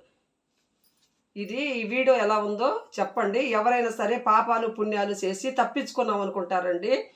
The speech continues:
అది జన్మలో తప్పించుకోలేరు. ఆ కర్మ మన వెన్ను వెంటే, మన వెంటే ఉంటది. దేవుడన్నా మర్చిపోతాడేమో కానీ కర్మ మాత్రం వదలదు.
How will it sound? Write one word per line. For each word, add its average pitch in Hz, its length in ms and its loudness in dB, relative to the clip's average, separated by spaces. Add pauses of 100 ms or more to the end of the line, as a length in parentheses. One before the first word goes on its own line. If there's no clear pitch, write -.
(360)
అది 202 220 -2
జన్మలో 269 420 0
తప్పించుకోలేరు. 208 840 -2 (240)
ఆ 185 80 2
కర్మ 254 420 2
మన 247 380 2
వెన్ను 254 380 2
వెంటే, 254 460 6
మన 220 280 2
వెంటే 226 440 2
ఉంటది. 214 560 4 (340)
దేవుడన్నా 285 500 6
మర్చిపోతాడేమో 240 840 2
కానీ 220 260 -2
కర్మ 247 380 4
మాత్రం 226 360 0
వదలదు. 196 500 -2